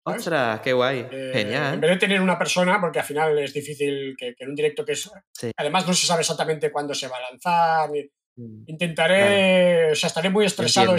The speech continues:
Speaker 1: ese día porque intentaré, pues, que
Speaker 2: <laughs>
Speaker 1: vaya entrando gente y est-, ir ent-, estando en contacto con la gente y, y que la
Speaker 2: Uf.
Speaker 1: gente me vaya diciendo, "Oye, pues mira, yo ahora me va bien media horita", eh, pues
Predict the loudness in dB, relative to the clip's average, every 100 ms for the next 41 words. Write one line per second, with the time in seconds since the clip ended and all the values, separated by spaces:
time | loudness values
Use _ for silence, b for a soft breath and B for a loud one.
0 | 2 2 2 2 0 -2 -2 -2 -4 -6
1 | -4 -2 0 0 0 0 0 0 0 -2
2 | 0 0 0 0 0 0 2 0 -2 -4
3 | -10 -12 -14 -8 -8 -8 -12 -12 -12 -8
4 | -6 -8 -8 -8 -6 -4 -4 -4 -8 -4
5 | -6 -6 -8 -12 _ _ _ _ _ -14
6 | -2 0 2 2 4 4 2 2 0 2
7 | 2 2 2 4 4 4 2 4 2 0
8 | -2 2 0 0 -8 -16 _ -8 -8 -10
9 | -10 -14 -14